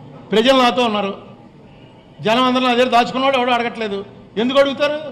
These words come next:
ఎందుకు అడుగుతారు? ఆ డబ్బంతా ఏంటి, అకౌంటెడ్ మనీ కాదు. ఇది అసలు ఈడీ వాళ్ళు టేకప్ చేస్తే ఇదో పెద్ద మనీ లాండరింగ్ అనుకుంటున్నాను నేను.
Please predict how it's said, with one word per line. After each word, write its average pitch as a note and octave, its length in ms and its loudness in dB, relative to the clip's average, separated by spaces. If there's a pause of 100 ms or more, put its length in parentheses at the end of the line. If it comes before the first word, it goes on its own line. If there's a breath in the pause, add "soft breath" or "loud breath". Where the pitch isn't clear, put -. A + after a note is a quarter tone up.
(580)
ఎందుకు B3 220 -4
అడుగుతారు? C#4+ 360 0
ఆ A#3 100 2
డబ్బంతా B3+ 500 0
ఏంటి, C4 160 -2
అకౌంటెడ్ C4+ 380 -2
మనీ C#4 180 -6
కాదు. C#4 360 -6 (1900)
ఇది F#3+ 120 -2
అసలు A#3 200 -2
ఈడీ B3+ 300 -2
వాళ్ళు C4+ 220 4
టేకప్ B3 400 -2
చేస్తే A#3+ 220 -6
ఇదో C4 120 -2
పెద్ద B3 340 -8
మనీ C#4 240 -4
లాండరింగ్ C4+ 380 -4
అనుకుంటున్నాను A#3 400 -10
నేను. - 340 -18